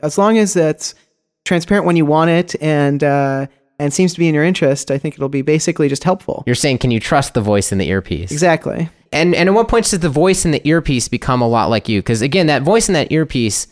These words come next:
Speaker 2: I mean, the way I kinda posed it in the thought experiment is, oh, that's connected to the internet and it's probably crowdsourced or something.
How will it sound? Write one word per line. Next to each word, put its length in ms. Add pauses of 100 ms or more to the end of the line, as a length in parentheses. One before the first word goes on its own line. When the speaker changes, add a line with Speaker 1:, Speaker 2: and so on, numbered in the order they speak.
(340)
Speaker 2:
I 80
mean, 240
the 220
way 160
I 20
kinda 220
posed 280
it 80
in 80
the 80
thought 220
experiment 400
is, 80
oh, 140
that's 180
connected 300
to 40
the 140
internet 420
and 140
it's 160
probably 240
crowdsourced 840
or 60
something. 480